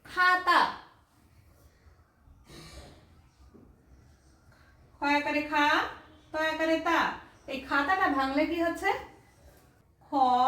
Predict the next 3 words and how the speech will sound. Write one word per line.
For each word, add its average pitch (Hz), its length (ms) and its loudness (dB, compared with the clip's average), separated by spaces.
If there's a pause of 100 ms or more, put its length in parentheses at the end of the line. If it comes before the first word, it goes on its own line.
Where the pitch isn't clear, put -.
(2250)
যোগ 254 380 0 (600)
আ 254 180 4 (2250)
যোগ 254 420 0